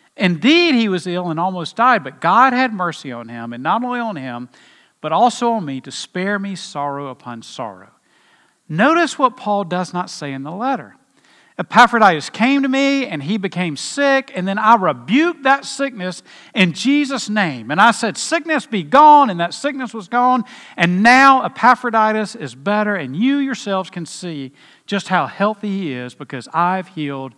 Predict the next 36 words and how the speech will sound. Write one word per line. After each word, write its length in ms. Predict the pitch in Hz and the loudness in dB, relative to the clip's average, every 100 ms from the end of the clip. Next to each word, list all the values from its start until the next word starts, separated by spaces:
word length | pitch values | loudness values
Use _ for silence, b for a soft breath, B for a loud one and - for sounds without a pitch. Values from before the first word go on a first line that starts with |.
| b b b b b | b b b b b
Epaphroditus." 880 | - - 139 - 170 233 214 - _ _ _ _ _ _ _ _ | -14 -6 -6 -6 -8 -8 -12 -20 _ _ _ _ _ _ _ _
He 80 | - | -6
doesn't 260 | 214 277 262 | -4 -4 -4
say 180 | - 311 | 0 2
that. 160 | 208 | 4
He 100 | 190 | 2
says 180 | 247 294 | 0 0
God 280 | 202 247 254 | 4 6 8
had 120 | 233 | 4
mercy 400 | 170 277 330 254 | 2 0 0 -2
on 140 | 190 | -6
him, 220 | 151 196 220 B B | -4 -4 -4 B B
which 200 | 226 - | -4 0
likely 400 | 196 254 285 294 | 4 4 4 0
meant 280 | 220 165 185 | 0 -2 -4
that 80 | 165 | -6
Paul 300 | 185 190 165 | 0 0 0
prayed 340 | - 226 240 | -4 -4 -4
for 80 | 170 | -6
him 260 | 160 190 | -6 -6
and 80 | 151 | -8
he, 260 | 135 185 170 b b b b b | -8 -8 -10 b b b b b
and 140 | 156 156 | -6 2
God 240 | 185 160 | 4 4
healed 360 | 131 226 277 185 | 0 -4 -2 -2
him 280 | 190 208 - | -2 -2 -4
through 240 | 196 185 | -2 -2
natural 480 | 151 180 262 - 294 | 4 6 6 2 -2
means 320 | 254 262 247 | 0 0 0
or 80 | - | -4
miraculous 640 | 151 160 208 254 214 165 | -4 0 0 0 -6 -10
means. 260 | 180 170 - | -8 -10 -8
We 140 | 170 | -10
do 240 | 196 214 233 | -8 -4 0
not 260 | 208 190 | 0 -2
know. 280 | 175 190 104 | -6 -10 -10